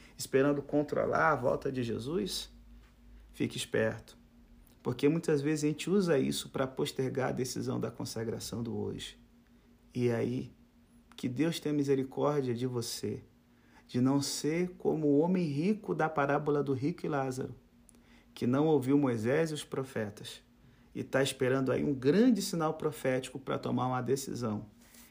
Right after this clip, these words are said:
que deve ser tomada diariamente hoje. Sabe o que que torna o servo inútil? O servo pode ser inútil de verdade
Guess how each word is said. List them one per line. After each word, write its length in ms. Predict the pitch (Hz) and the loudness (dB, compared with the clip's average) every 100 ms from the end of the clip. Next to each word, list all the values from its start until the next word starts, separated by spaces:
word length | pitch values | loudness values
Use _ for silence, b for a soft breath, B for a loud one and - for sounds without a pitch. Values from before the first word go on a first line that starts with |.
| B - | B -10
que 100 | - | 0
deve 240 | 123 120 | 2 2
ser 180 | 117 110 | -2 -2
tomada 440 | 113 113 117 113 | 0 0 0 -2
diariamente 680 | 110 113 113 110 110 - - | 0 -2 0 -2 -4 -6 -6
hoje. 540 | - - - - - _ - _ b b - | -6 -6 -10 -12 -14 _ -20 _ b b -12
Sabe 300 | - 202 180 | -2 0 0
o 20 | |
que 140 | 170 | -2
que 100 | - | -6
torna 300 | - 151 135 | -6 -4 -2
o 20 | 123 | -2
servo 380 | - 120 113 | 0 0 0
inútil? 480 | 117 139 131 - - - - _ - _ - b b b b b | 2 2 2 -2 -12 -18 -20 _ -20 _ -20 b b b b b
O 80 | - | -4
servo 320 | 131 156 180 | 2 4 4
pode 300 | 170 175 170 151 | 2 2 2 2
ser 160 | 185 | 2
inútil 460 | 175 156 208 220 135 | 4 4 4 4 0
de 140 | 143 | 0
verdade 760 | 165 131 110 123 135 - - | 0 0 2 2 2 0 -6